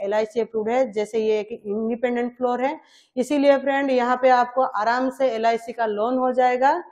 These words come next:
वो हम आपको करवा के देंगे। तो इस चीज की भी आप टेंशन मत लीजिए, आप बस एक काम कीजिए, हमें कॉल कीजिए, कॉन्टैक्ट कीजिए, विजिट करने आइए और एक बार ये फ्लोर को आप जरूर देखिए।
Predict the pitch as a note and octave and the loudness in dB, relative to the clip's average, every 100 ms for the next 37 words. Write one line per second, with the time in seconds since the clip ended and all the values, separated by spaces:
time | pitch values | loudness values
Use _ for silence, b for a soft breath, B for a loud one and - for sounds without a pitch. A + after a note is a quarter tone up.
0 | b b _ A#3+ B3+ B3+ C4 B3+ B3 B3+ | b b _ 8 8 8 2 2 0 -4
1 | A#3+ G#3 A3 A3+ A3+ G#3 G#3+ A3 B3+ C4+ | -2 2 4 4 2 0 0 0 -2 -2
2 | B3+ A#3+ - C#4 C4+ C#4+ C#4 C4+ A#3+ - | -6 -8 -8 -6 -4 -4 0 2 0 -2
3 | A#3 A3+ A#3 G#3 G3 G3 A3 A#3+ A#3 C4+ | -6 -6 -8 -8 -8 -8 -6 -4 2 2
4 | D4+ B B B A#3 A3+ D4 D4+ - - | 2 B B B 0 2 4 2 2 4
5 | D#4 E4+ F4 E4+ D#4+ D#4 C#4+ D#4 D#4 B3 | 4 6 4 4 4 2 2 4 2 0
6 | A#3+ A#3+ A#3+ A#3+ B3 B3 C4 B3+ C#4 B3+ | -6 -6 -2 0 0 -2 -4 -2 -2 -2
7 | A3 A#3 A#3 B3 A#3 C#4 A#3+ G3 G3+ A3+ | 0 0 -2 -8 -4 -4 -2 -4 -6 -6
8 | B3 A#3+ A#3+ A#3+ B3 D4 A3+ A3+ A3+ A3 | -4 -4 -2 0 2 2 2 -2 -2 -2
9 | A#3+ A#3 A3+ A3+ G#3+ G3+ G3+ A#3+ C4 F3 | 0 2 0 -4 -10 -10 -6 -6 -6 -8
10 | F#3+ G3+ G3 E3+ E3 - D3 | -6 -4 -4 -8 -12 -18 -20